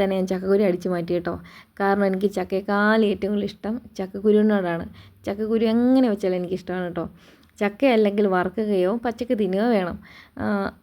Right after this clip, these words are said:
അതല്ലെങ്കിൽ പുഴുക്ക് കഴിക്കു-, കഴിക്കില്ലെന്നല്ല, കൂടുതൽ ഇഷ്ടം എനിക്ക് ചക്കക്കുരുവിനോടാണ് കേട്ടോ. അപ്പോൾ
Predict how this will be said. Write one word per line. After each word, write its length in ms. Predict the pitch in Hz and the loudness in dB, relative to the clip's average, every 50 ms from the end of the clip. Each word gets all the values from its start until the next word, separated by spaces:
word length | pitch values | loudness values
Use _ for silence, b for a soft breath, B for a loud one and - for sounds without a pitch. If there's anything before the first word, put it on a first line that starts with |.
| - _ _ _ - _ _ - | -20 _ _ _ -20 _ _ 0
അതല്ലെങ്കിൽ 380 | 233 233 233 233 233 240 247 240 - | 2 4 4 4 4 2 0 0 0
പുഴുക്ക് 260 | 233 240 247 240 294 285 294 - | 0 0 2 0 -2 0 2 2
കഴിക്കു-, 460 | 220 226 214 214 302 294 285 262 262 - | 2 2 2 2 0 0 0 0 0 0
കഴിക്കില്ലെന്നല്ല, 720 | 220 226 233 226 269 247 262 294 320 302 233 196 196 247 277 269 - 285 | 0 0 0 0 -2 0 2 2 2 4 2 2 2 0 -2 -2 -2 2
കൂടുതൽ 280 | 302 320 349 311 339 285 240 | 4 4 6 6 4 2 2
ഇഷ്ടം 140 | - - 226 | 0 -2 0
എനിക്ക് 160 | 233 226 233 233 | 0 0 0 -2
ചക്കക്കുരുവിനോടാണ് 720 | 226 202 208 214 220 233 226 233 240 233 208 180 175 180 180 180 | -4 -4 -4 -2 -2 0 0 2 2 2 2 0 0 -2 -2 -4
കേട്ടോ. 180 | 170 170 160 - - - b b b b b b b b b b b b _ _ - | -4 -6 -8 -10 -10 -18 b b b b b b b b b b b b _ _ -10
അപ്പോൾ 200 | - - - 190 | -6 -4 -4 -6